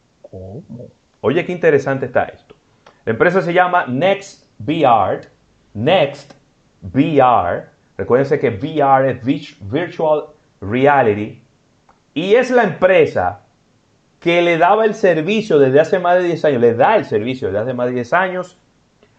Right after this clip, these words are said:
Speaker 2: a Sony, a Oculus, a H T C y a otras empresas de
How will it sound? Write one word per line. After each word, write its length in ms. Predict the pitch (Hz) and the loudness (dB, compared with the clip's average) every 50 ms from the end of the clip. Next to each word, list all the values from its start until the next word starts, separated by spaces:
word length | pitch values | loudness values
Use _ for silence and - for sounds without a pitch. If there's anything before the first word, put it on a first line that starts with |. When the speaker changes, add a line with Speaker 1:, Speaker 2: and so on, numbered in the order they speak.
| _ _ _ _ _ _ _ _ _ _ _ _ - | _ _ _ _ _ _ _ _ _ _ _ _ -2
Speaker 2:
a 520 | - 151 156 147 131 - - - - - _ _ _ _ _ _ _ | 0 2 2 2 0 -2 -6 -10 -18 -20 _ _ _ _ _ _ _
Sony, 800 | _ - - - 196 226 226 220 185 156 160 214 - - _ _ _ _ _ _ _ _ _ _ _ _ _ _ - | _ -8 0 2 4 4 4 2 0 -2 -4 -8 -10 -16 _ _ _ _ _ _ _ _ _ _ _ _ _ _ 0
a 340 | 131 147 147 - - - - - | 2 2 2 2 -2 -4 0 2
Oculus, 840 | 175 220 208 214 202 175 170 170 180 208 208 - - - - _ _ _ _ _ _ _ _ _ _ _ _ _ _ _ _ - | 2 2 2 2 -2 -4 -2 -2 -2 -2 -4 -6 -10 -20 -20 _ _ _ _ _ _ _ _ _ _ _ _ _ _ _ _ 0
a 300 | 135 147 143 151 175 226 | 2 4 4 4 4 2
H 240 | 247 - 277 254 254 | 2 0 -2 -4 0
T 160 | - 196 - | 0 -2 -2
C 580 | - - - 185 175 165 151 147 143 139 143 - | -2 -4 -2 0 2 4 4 4 4 2 -2 -4
y 140 | - 135 139 | 0 2 4
a 120 | 135 131 | 4 6
otras 400 | 147 202 240 - 233 208 - - 165 | 6 4 4 2 2 0 0 -2 -4
empresas 800 | 139 131 139 147 151 147 131 - - 101 95 101 - - _ _ _ _ _ _ _ _ _ - | -6 -2 0 2 4 4 2 2 0 -2 -4 -4 -6 -10 _ _ _ _ _ _ _ _ _ -18
de 640 | - 107 110 160 175 175 175 175 156 - - - | -14 -6 -2 2 2 4 2 2 0 -4 -10 -16